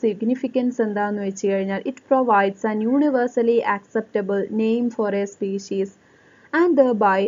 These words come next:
avoids confusions, problems and difficulties caused by local and vernacular names. ഇപ്പോൾ ഒരു പെർട്ടിക്കുലർ സ്പീഷീസിന് നമ്മൾ യൂണിവേഴ്സലി ആക്സെപ്റ്റബിൾ ആയിട്ടുള്ള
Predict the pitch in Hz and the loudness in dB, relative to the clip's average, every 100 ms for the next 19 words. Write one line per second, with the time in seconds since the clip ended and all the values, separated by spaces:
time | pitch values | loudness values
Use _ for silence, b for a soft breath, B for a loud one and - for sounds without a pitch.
0 | - - 214 208 196 196 202 - 262 262 | -2 -2 0 2 0 -2 -6 -4 2 2
1 | 262 269 269 269 262 262 - 214 214 202 | 2 -2 -2 0 0 0 -2 0 0 0
2 | 214 226 226 262 254 254 226 220 208 202 | -2 -2 0 0 0 -2 -4 -2 -2 -2
3 | 202 196 196 - 247 247 233 208 214 208 | -2 -2 -2 2 2 2 0 2 2 0
4 | 208 208 214 - 233 - 247 269 226 196 | 0 -2 -2 -2 -2 0 0 0 0 -2
5 | 202 196 208 202 196 190 190 196 - 247 | -6 -4 -2 0 -2 -4 -6 -8 -10 -4
6 | 294 311 302 254 254 269 285 294 294 - | -2 -2 0 0 -2 -2 -2 -2 -4 -4
7 | 233 220 240 240 226 220 196 220 b b | -2 -2 -2 -4 -4 -6 -6 -8 b b
8 | b 254 254 269 247 254 269 294 277 277 | b 0 2 2 2 2 2 4 4 2
9 | 277 262 262 220 214 - 233 226 226 214 | 2 0 0 -2 -4 -6 -8 -4 -2 0
10 | 208 202 196 196 | 0 0 -2 -2